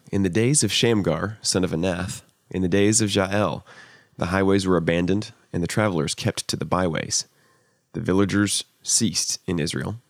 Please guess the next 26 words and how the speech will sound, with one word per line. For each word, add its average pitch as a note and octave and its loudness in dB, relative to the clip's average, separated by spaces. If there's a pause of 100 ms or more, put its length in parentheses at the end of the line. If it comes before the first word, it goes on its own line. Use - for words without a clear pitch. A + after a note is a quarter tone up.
(140)
They F2+ 0
ceased - 0
to F#2+ 0
be F2+ 2
until D#2+ -4
I D#2+ -2
arose. D2+ -2 (220)
I, E2+ -4
Deborah, F#2 0
arose D#2+ -2
as F2 0
a F#2+ 0
mother F#2 0
in D#2+ -4
Israel. C#2+ -6 (640)
When F#2+ 2
new G2 4
gods F2+ 2
were E2 0
chosen, - -2 (640)
then G2+ 2
war F2+ 4
was D#2 0
in D2+ -2
the B1 -4
gates. - -2